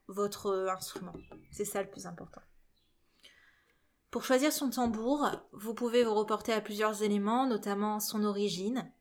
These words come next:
africaine, asiatique, indienne, amérindienne, nordique, et cetera. La fabrication, donc, euh, vous allez soit avoir une peau d'un côté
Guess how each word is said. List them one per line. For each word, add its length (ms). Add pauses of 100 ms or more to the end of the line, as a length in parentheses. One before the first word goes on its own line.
(300)
africaine, 560
asiatique, 680
indienne, 600 (100)
amérindienne, 760
nordique, 480
et 80
cetera. 560 (680)
La 120
fabrication, 640 (280)
donc, 400
euh, 420
vous 220
allez 200
soit 300
avoir 420
une 160
peau 160
d'un 160
côté 500